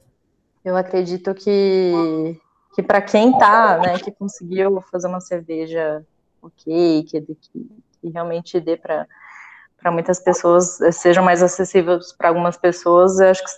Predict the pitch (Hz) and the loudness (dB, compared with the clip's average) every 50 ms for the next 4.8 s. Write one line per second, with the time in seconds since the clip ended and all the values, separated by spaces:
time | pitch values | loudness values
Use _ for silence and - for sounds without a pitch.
0 | _ _ _ - 185 190 190 - _ - 190 180 180 180 185 202 190 185 190 185 | _ _ _ -6 -4 -4 -6 -8 _ 2 4 4 4 4 2 2 2 4 4 2
1 | 185 180 185 180 180 - 719 740 - - _ _ _ _ _ _ _ _ _ _ | 2 0 0 2 2 2 2 0 -4 -8 _ _ _ _ _ _ _ _ _ _
2 | _ - 180 - - 180 180 - 185 180 185 185 180 - 202 190 190 180 175 175 | _ -18 -6 -2 -2 0 0 -2 -2 -2 -2 -4 -2 -4 -2 2 2 2 2 2
3 | 180 185 180 160 151 151 165 170 170 165 - - - - - 170 165 - - 175 | 0 0 -2 -2 -2 -4 -8 -12 -16 -16 -18 -16 -12 -6 -6 -6 -6 -2 -2 -2
4 | 175 170 175 - 180 180 185 180 180 165 156 156 160 - _ | -2 -2 -4 -6 -4 -2 -2 -2 -2 -4 -6 -8 -10 -12 _